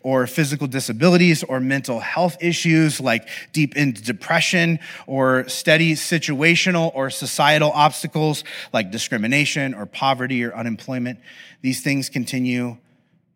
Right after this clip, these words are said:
to drag on, and it can feel exhausting to provide support or to even be asked for that support. And often our exhaustion over time pushes us to this place of, "Can we just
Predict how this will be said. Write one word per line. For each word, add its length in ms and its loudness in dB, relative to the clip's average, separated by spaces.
to 80 -10
drag 300 -2
on, 180 -2
and 80 -4
it 80 -6
can 120 -8
feel 220 -6
exhausting 580 -4
to 100 -10
provide 720 -6
support 560 -10
or 160 -6
to 60 -2
even 240 -2
be 160 0
asked 340 -2
for 140 -8
that 200 -4
support. 540 -10
And 120 -2
often 380 4
our 300 2
exhaustion 1120 -4
over 260 -4
time 460 -2
pushes 500 -2
us 180 0
to 140 -2
this 220 -6
place 460 -6
of, 360 -4
"Can 220 2
we 160 2
just 640 -2